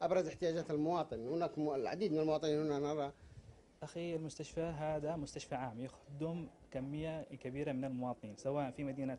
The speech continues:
Speaker 2: المخا أو الم-، المدن المجاورة. ففي الوضع الحالي، آه، يحتاج المستشفى لإعادة تأهيل بشكل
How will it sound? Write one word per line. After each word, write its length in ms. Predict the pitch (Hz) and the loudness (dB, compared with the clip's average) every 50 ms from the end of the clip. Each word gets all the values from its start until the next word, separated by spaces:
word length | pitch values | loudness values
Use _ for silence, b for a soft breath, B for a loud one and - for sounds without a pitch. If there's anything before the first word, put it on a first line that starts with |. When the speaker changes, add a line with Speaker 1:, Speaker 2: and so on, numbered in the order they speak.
| - - | -4 -4
Speaker 2:
المخا 360 | 147 160 175 - - 202 208 | -4 -4 -4 -2 0 0 0
أو 300 | - - - - 160 165 | 0 0 0 0 2 2
الم-، 180 | 151 147 147 143 143 | 2 2 0 -2 -4
المدن 680 | 131 131 127 127 123 120 123 131 147 151 175 180 175 - | -4 -4 -2 -2 -2 -2 -2 -2 -2 -2 -2 -4 -4 -4
المجاورة. 540 | 131 127 127 127 131 120 110 113 107 - - - - - - - - - - B B B B B B B B B - - - - - - | -4 -2 2 4 4 4 4 2 -2 -4 -8 -16 -20 -20 -20 -20 -20 -20 -20 B B B B B B B B B -18 -16 -16 -14 -4 2
ففي 800 | 151 147 147 147 147 147 143 143 143 139 131 - - - - - | 4 4 6 6 4 4 2 2 0 -2 -2 -6 -12 -16 -8 -4
الوضع 280 | 156 170 202 196 165 160 | 0 2 4 4 4 2
الحالي، 600 | 156 - - 175 175 175 175 175 196 220 214 - - - - - - - - - | 0 0 2 4 4 4 4 2 -2 -4 -6 -10 -14 -18 -18 -16 -16 -16 -12 -6
آه، 520 | - 151 147 143 143 139 135 127 123 123 - - | -4 -2 0 0 0 0 0 -2 -2 -4 -6 -8
يحتاج 380 | 127 - - - 180 170 156 | -12 -10 -2 0 0 2 2
المستشفى 560 | 139 139 139 - - 151 - - 170 160 151 | 0 -4 -4 -6 -8 -10 -6 -2 0 0 0
لإعادة 300 | 139 135 131 143 151 143 - | 2 0 0 0 0 -2 -2
تأهيل 240 | - - 127 135 151 | -6 -10 -8 -8 -8
بشكل 360 | 139 120 - - - - 113 | -8 -8 -8 -8 -8 -8 -10